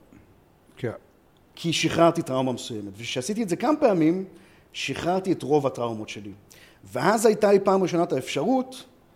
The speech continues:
Speaker 2: להתחיל לשנות את דפוס המחשבה שלי ללופ חיובי,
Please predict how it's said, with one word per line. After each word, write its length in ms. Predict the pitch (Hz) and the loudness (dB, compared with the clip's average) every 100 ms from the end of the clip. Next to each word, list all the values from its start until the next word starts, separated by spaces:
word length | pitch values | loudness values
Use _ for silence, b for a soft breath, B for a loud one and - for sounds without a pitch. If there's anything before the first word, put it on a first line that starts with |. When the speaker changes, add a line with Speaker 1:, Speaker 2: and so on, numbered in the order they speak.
| _ - | _ -10
Speaker 2:
להתחיל 640 | 120 123 147 190 233 202 151 | -10 -8 -6 -4 -2 -2 -4
לשנות 720 | 135 123 - 151 208 - - - b b b b b _ | -6 -6 -2 -2 -2 -4 -10 -20 b b b b b _
את 80 | 113 - | -18 -14
דפוס 360 | - - 240 208 | -10 -4 -2 0
המחשבה 400 | 165 - 151 175 | -2 0 0 0
שלי 180 | 147 | -2
ללופ 300 | 127 127 143 | -2 0 -2
חיובי, 500 | - 127 107 120 180 | -2 -6 -6 -4 -4